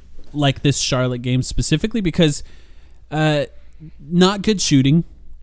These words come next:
by Jay Crowder or anyone, really. Cameron Johnson is the other guy, too. I think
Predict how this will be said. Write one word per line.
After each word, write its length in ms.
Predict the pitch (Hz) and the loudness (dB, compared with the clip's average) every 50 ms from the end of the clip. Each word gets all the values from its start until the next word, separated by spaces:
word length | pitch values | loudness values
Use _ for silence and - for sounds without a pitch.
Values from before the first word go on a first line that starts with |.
| - - - - | -20 -20 -14 2
by 200 | 143 139 135 135 | 4 6 6 6
Jay 180 | 131 143 139 | 6 4 2
Crowder 480 | 135 - - 135 123 123 120 131 151 156 - - - - - | 2 2 2 2 2 2 2 0 -2 -4 -6 -12 -18 -12 -4
or 540 | 127 127 127 127 123 123 123 120 127 160 - _ - - - - - - - - - - - - - | -2 0 2 2 2 2 0 0 -2 -4 -6 _ -20 -20 -20 -20 -20 -20 -20 -20 -20 -20 -20 -18 -6
anyone, 380 | - 175 208 190 147 127 104 117 | -2 0 2 2 2 2 0 0
really. 180 | 131 135 127 131 | 0 0 0 -2
Cameron 300 | - - 151 139 139 135 | 0 0 2 2 2 2
Johnson 320 | 123 120 117 123 117 131 | 0 -2 -2 -2 0 0
is 80 | 127 117 | 0 0
the 100 | 120 117 | -2 -2
other 120 | 113 117 | -2 -2
guy, 140 | 110 110 107 | -4 -4 -4
too. 180 | 107 - 143 139 | -2 -2 -2 -2
I 60 | 127 | 0
think 240 | - 147 131 - | 0 0 -2 -2